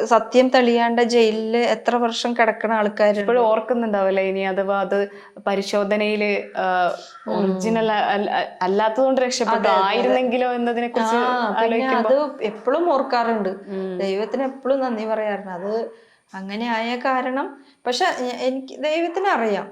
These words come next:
Speaker 1: ഞാൻ ആർക്കും ഒരു ദ്രോഹം ചെയ്തിട്ടില്ല. ഞാൻ എൻ്റെ ജോലി നോക്കിയിട്ടാ, ഞാൻ ആരെയും അനാവശ്യമായിട്ട് കുറ്റപ്പെടുത്താറോ അങ്-,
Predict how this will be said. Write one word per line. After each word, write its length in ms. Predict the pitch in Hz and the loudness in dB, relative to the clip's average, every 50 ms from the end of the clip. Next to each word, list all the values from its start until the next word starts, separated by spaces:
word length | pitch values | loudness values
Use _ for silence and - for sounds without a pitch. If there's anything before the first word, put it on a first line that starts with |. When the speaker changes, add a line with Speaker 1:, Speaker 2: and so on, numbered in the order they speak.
| - 226 | -12 -10
Speaker 1:
ഞാൻ 240 | 220 233 240 262 | -8 -8 -6 -4
ആർക്കും 500 | 285 269 247 240 254 254 - 269 262 247 | -4 -2 -2 -2 -4 -4 -4 -4 -4 -2
ഒരു 140 | 233 220 262 | -2 -4 -4
ദ്രോഹം 500 | 262 269 269 240 220 214 208 226 226 247 | -4 -2 0 0 0 0 -2 -4 -6 -4
ചെയ്തിട്ടില്ല. 920 | 240 - 214 196 180 180 202 196 220 208 185 170 170 - - - _ _ _ _ _ _ 233 | -4 -2 -2 -2 -2 -2 -4 -2 -4 -4 -4 -6 -8 -10 -10 -14 _ _ _ _ _ _ -6
ഞാൻ 400 | 233 240 254 269 277 302 339 370 | -4 -2 0 0 0 0 0 0
എൻ്റെ 280 | 349 320 311 302 349 339 | 0 0 0 0 0 0
ജോലി 340 | 330 330 302 269 269 269 | 0 2 2 2 2 2
നോക്കിയിട്ടാ, 500 | 285 285 277 247 240 247 240 220 226 202 | 0 0 -2 -2 -2 -4 -6 -4 -4 -4
ഞാൻ 320 | 196 202 208 214 214 226 254 | -4 -4 -6 -6 -6 -6 -4
ആരെയും 520 | 254 240 240 240 226 247 247 262 262 247 | -4 -4 -4 -2 -2 -2 -2 -2 -2 -4
അനാവശ്യമായിട്ട് 640 | 233 214 220 214 214 220 214 - 233 220 214 208 233 | -6 -6 -8 -8 -10 -10 -10 -6 -6 -6 -4 -6 -6
കുറ്റപ്പെടുത്താറോ 1040 | 226 - 202 202 - 202 190 - 202 202 - - 196 196 190 202 202 180 202 - - _ _ _ _ - _ _ _ _ | -8 -8 -8 -6 -6 -6 -4 -4 -6 -6 -6 -6 -6 -6 -4 -4 -4 -6 -8 -12 -18 _ _ _ _ -20 _ _ _ _
അങ്-, 260 | - 190 190 190 190 | -12 -10 -10 -10 -12